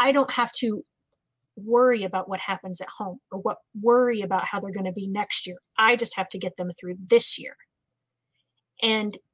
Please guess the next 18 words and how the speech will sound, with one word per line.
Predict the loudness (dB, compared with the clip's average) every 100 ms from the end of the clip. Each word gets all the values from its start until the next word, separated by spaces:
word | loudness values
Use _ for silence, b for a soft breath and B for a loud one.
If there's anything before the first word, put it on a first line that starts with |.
| _ -4
I'm | 0
so | 2 2 0
thankful | 2 2 2 0 -4
that | -4 -6
they | -6 0
added | 2 0 -2
that | -4 0
in | 2 2
there. | -2 -10 -16 _ _ -8
And | -4 -4 -6 -8 -8
it's | -2 0
something | 2 2 0 -2
that | -2
I | -4
push | -6 -6 -4
a |
lot | -4 0 0 0
with | -8